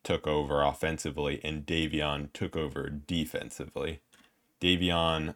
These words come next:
forced, like, four turnovers, um, on the Spurs late in that third quarter.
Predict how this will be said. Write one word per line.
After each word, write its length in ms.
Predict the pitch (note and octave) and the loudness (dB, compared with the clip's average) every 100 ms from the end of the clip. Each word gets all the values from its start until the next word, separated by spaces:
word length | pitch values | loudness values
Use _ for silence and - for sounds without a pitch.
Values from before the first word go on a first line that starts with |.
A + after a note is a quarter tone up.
| _ | _
forced, 540 | - F#2 F2 D#2+ - | -6 0 0 0 -4
like, 260 | E2 D2+ D2 | -2 -2 -4
four 580 | - - - A#2+ A2+ F2 | -10 -6 2 6 6 4
turnovers, 1040 | - E2+ F2 D#2 C#2 C2+ B1 C#2 - - _ _ _ _ _ _ D2+ | 0 0 2 2 0 -2 -4 -6 -8 -12 _ _ _ _ _ _ -6
um, 400 | C#2+ C#2 C2+ - _ _ _ _ _ _ | -4 -4 -8 -14 _ _ _ _ _ _
on 140 | F2 E2+ | 0 0
the 80 | - | -2
Spurs 480 | - - D#2+ C#2+ | -2 2 2 0
late 420 | D2 D2 D#2 D2+ - - | -2 2 2 2 -2 -10
in 160 | D#2+ | -6
that 280 | C2+ B1 G#1+ _ _ _ | -4 -4 -6 _ _ _
third 300 | E2+ E2 D#2 | 0 2 0
quarter. 480 | - E2 E2+ G#2+ A2 | -2 0 4 4 2